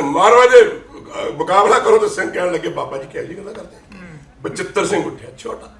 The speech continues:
ਪੰਜ ਫੁੱਟ ਦੋ ਇੰਚ ਦਾ। ਬਾਬਾ ਜੀ ਦੇ ਚਰਨਾਂ 'ਚ ਮੱਥਾ ਟੇਕਿਆ। ਕਹਿੰਦੇ, "ਹਾਂਜੀ ਹੁਕਮ।" ਕਹਿੰਦੇ, "ਆ ਲੈ ਨਾਗਣੀ ਆਉਂਦਾ ਹਾਥੀ, ਮਾਰ ਰੱਖ ਕੇ ਇਹਦੇ 'ਚ।"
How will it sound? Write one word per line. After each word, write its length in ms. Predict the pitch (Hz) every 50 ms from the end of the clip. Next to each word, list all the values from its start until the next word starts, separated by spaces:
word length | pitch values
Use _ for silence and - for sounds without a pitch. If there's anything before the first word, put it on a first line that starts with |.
| _ _ _ _
ਪੰਜ 200 | - - - 127 - -
ਫੁੱਟ 120 | - -
ਦੋ 160 | - - 127
ਇੰਚ 140 | 127 123 -
ਦਾ। 120 | _ _ _ _ _ _ _ _ _ _ _ _ _ _ _ _
ਬਾਬਾ 300 | - 135 135 139 143 143
ਜੀ 120 | 139 135 131
ਦੇ 80 | 131
ਚਰਨਾਂ 260 | - 147 - - - -
'ਚ 60 | -
ਮੱਥਾ 300 | - - - - - 110
ਟੇਕਿਆ। 340 | - 110 107 - - 110 110 - _ _ _ _ 151 _ _ _ _ _ _ _ _ _ _ _ _ _
ਕਹਿੰਦੇ, 220 | 151 156 - 147
"ਹਾਂਜੀ 200 | 139 147 - -
ਹੁਕਮ।" 320 | 135 - - 139 135 131 - _ _ _ _
ਕਹਿੰਦੇ, 200 | 139 131 - -
"ਆ 80 | - 139
ਲੈ 140 | 135 135
ਨਾਗਣੀ 560 | 131 127 120 120 120 120 123 131 131 131 131 - _ _ _ _ _ _ _ -
ਆਉਂਦਾ 220 | 127 123 123 139
ਹਾਥੀ, 340 | 139 139 135 131 - - 151
ਮਾਰ 500 | 131 123 123 120 120 127 135 135 135 139
ਰੱਖ 160 | 139 135 -
ਕੇ 60 | - -
ਇਹਦੇ 140 | 160 151
'ਚ।" 80 | 151 -